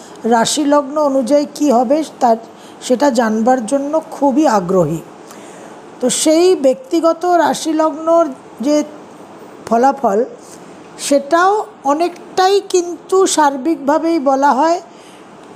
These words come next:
completely সম্পূর্ণ একেবারে, আহ, আপনার ছকের সঙ্গে মিলে যাবে,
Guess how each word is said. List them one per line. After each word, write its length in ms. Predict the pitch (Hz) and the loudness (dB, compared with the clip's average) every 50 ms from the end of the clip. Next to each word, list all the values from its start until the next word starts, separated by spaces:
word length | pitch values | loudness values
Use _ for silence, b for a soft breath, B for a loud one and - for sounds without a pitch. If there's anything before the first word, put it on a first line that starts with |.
| - - - - - - - - - - - - - - - - - - - - | -20 -20 -20 -20 -20 -20 -20 -20 -20 -20 -20 -20 -20 -20 -20 -20 -20 -14 -4 -2
completely 960 | 294 262 269 277 - - 302 339 330 330 - - - 320 339 349 349 349 320 | 0 0 0 -2 -2 0 2 2 2 0 -4 -4 0 2 4 4 2 2 0
সম্পূর্ণ 880 | - - - 277 285 285 294 247 - - 339 339 320 294 320 330 339 330 | -2 -2 0 0 0 0 0 -6 -6 0 0 0 0 0 0 0 2 2
একেবারে, 640 | 320 302 - - 320 285 311 311 311 320 330 330 | 2 2 0 -2 -2 0 0 0 2 2 2 2
আহ, 1000 | 330 330 - - - - - - - - - - - - 262 262 254 254 247 269 - | 0 -2 -6 -20 -20 -20 -20 -20 -20 -20 -20 -18 -8 -4 0 0 2 2 0 0 0
আপনার 420 | - 247 226 - - 302 302 302 294 294 - | 0 -2 -2 -4 -4 0 0 0 0 -2 -6
ছকের 380 | - - 262 233 - - 339 | -2 -2 -2 -2 -2 -4 -4
সঙ্গে 500 | 294 285 - - 330 330 320 320 320 330 | -4 -4 -4 -4 -4 -4 -4 -4 -4 -4
মিলে 380 | 311 302 285 277 277 302 311 320 | -2 0 0 2 4 4 2 2
যাবে, 380 | 311 320 294 254 247 254 262 | 2 0 0 2 2 2 2